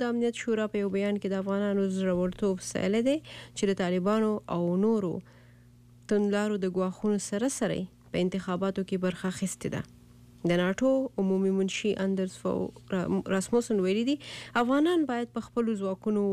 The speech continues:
وویاړي. د ناټو عمومي منشي انتخابات د افغانستان لپاره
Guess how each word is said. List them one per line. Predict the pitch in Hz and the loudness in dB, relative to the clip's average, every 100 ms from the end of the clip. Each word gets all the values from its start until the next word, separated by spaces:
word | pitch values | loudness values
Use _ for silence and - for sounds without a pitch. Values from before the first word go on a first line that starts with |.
| 190 202 | 0 -2
وویاړي. | 196 180 165 - - 180 - - - | 0 0 -2 -4 -6 -8 -16 -10 -2
د | 170 | 0
ناټو | 170 202 208 196 | 0 0 0 2
عمومي | 196 202 208 202 | 2 4 4 2
منشي | 202 - 214 214 - - - - - - - 202 | 0 -2 -2 -4 -8 -20 -20 -20 -20 -12 0 0
انتخابات | 196 190 202 190 208 208 - | 0 0 0 0 -2 -2 -4
د | 190 | -4
افغانستان | 185 185 185 - 240 196 | 0 0 0 0 0 0
لپاره | 175 - - | 0 -4 -4